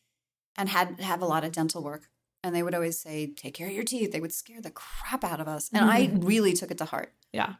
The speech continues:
Speaker 1: I don't know if it affected my brother as much, but I did not want to have dental work if I didn't want to. And I, and I knew that, and usually had no cavities. When I went to college, started eating worse, as most
Speaker 2: Mm-hmm.
Speaker 1: freshmen do.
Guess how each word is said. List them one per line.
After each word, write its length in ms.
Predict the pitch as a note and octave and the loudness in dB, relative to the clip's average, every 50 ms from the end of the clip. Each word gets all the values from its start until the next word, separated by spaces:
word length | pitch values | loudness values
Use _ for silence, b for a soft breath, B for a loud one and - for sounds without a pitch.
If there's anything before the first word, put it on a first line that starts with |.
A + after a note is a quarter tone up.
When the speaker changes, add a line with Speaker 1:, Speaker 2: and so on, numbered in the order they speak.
| - | -4
Speaker 1:
I 40 | F3+ | -2
don't 100 | F#3+ G3+ | 0 2
know 60 | G#3 | 2
if 60 | G#3 | 0
it 60 | G#3 G#3 | 0 -2
affected 320 | F#3 F3 F3 F3 F3 F3 | -2 -2 -2 -2 -2 -2
my 100 | F3+ E3+ | -2 0
brother 240 | D#3+ E3+ D#3+ D#3+ D#3 | 0 0 0 0 0
as 140 | D#3 - - | -2 -2 -4
much, 200 | D3+ D3 - - | -4 -4 -4 0
but 100 | - F3+ | 2 4
I 100 | F#3+ A3 | 4 4
did 140 | A3+ B3 A3+ | 4 4 4
not 360 | G#3+ G3+ G3+ G3 G3 - - G3 | 4 6 4 4 2 0 -2 -2
want 260 | F#3+ F#3 F3 F3 F3+ | -2 0 0 0 0
to 60 | F#3 F#3 | -2 -4
have 540 | F3+ F#3 F3+ E3+ F3 F3 E3+ E3 E3 - - _ _ _ _ _ _ _ _ _ _ _ _ _ _ - - - | -4 -4 -2 -2 -2 -2 -4 -6 -8 -12 -18 _ _ _ _ _ _ _ _ _ _ _ _ _ _ -18 -12 -4
dental 300 | - - F#3 A3+ B3 A#3+ | 2 4 6 6 6 6
work 360 | F3 E3+ G3 G#3+ - - - - | 6 4 4 2 0 -6 -14 -8
if 100 | - - | -2 2
I 60 | A3+ A3 | 2 4
didn't 180 | A3 B3 C4+ | 6 6 6
want 160 | C4 D#4+ F#4 F4 | 6 6 2 0
to. 280 | - D3+ D#3 D#3 - - | -2 -4 -4 -4 -4 -2
And 100 | G#3 G#3 | 2 4
I, 280 | G#3+ G#3 G#3 F#3+ - - | 4 4 4 2 0 -2
and 140 | G#3 G#3 G#3 | 0 2 6
I 60 | A3 | 6
knew 120 | A3+ C4 | 6 6
that, 140 | B3 - - | 6 4 2
and 300 | G3+ G3+ F#3+ F#3 F3+ - _ _ _ _ _ _ _ _ _ _ _ _ _ - | 2 2 2 2 0 -4 _ _ _ _ _ _ _ _ _ _ _ _ _ 2
usually 340 | - D#4+ E4+ E4+ C#4+ G#3+ G#3+ | 4 6 6 6 4 4 2
had 340 | F#3 G3+ F#3+ F#3+ F3+ F3+ F#3 | 2 2 0 0 0 -2 -2
no 160 | F#3+ F3+ F3+ | 0 0 0
cavities. 560 | F3+ F3+ G3 F#3+ F#3+ F3+ E3 D#3+ D#3+ D#3+ - | 0 -2 -2 -2 -2 -2 -2 -4 -4 -4 -4
When 100 | F3 F3 | -2 -2
I 60 | E3+ | -2
went 300 | E3 E3+ G3 G#3 G#3+ - - | -2 -2 -2 -4 -4 -6 -8
to 80 | G#3 | -14
college, 800 | - - - - G3 G3+ G3 E3+ D3+ D#3 - F3 - - - - _ _ _ _ _ _ _ _ _ _ _ _ _ _ _ _ _ _ _ _ _ _ _ _ _ _ _ _ _ _ - | -14 -10 -2 0 2 2 2 0 -2 -4 -6 -6 -4 -6 -6 -6 _ _ _ _ _ _ _ _ _ _ _ _ _ _ _ _ _ _ _ _ _ _ _ _ _ _ _ _ _ _ -14
started 300 | - - G3 F#3 F#3 F3+ | -8 -4 -2 -2 0 0
eating 400 | F#3+ G3 F#3 F#3 F3+ F3 E3+ E3 | 0 0 2 2 2 2 2 2
worse, 460 | F3 F3 D#3 D#3+ - - - - - - | 2 2 0 0 -2 -4 -6 -6 -2 0
as 180 | G3 F#3 F#3 | 2 4 4
most 180 | F#3 F3+ E3+ F3 | 4 4 2 0
Speaker 2:
Mm-hmm. 80 | E3+ E3+ | -2 -2
Speaker 1:
freshmen 480 | - F#3 F#3 - - F#3 F3 F3 E3+ | -4 -2 -2 -2 -4 -4 -2 0 0
do. 420 | E3 E3+ F3 E3 D3+ D3+ E3 E3 | 0 0 0 -2 -2 -2 -4 -6